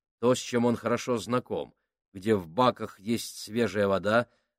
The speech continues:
а в кладовой — съедобная пища.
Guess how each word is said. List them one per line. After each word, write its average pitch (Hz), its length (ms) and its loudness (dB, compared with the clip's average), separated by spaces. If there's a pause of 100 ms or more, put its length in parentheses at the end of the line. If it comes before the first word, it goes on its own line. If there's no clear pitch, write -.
а 107 120 -2
в - 80 -6
кладовой — 110 720 2 (160)
съедобная 113 760 2
пища. - 480 -8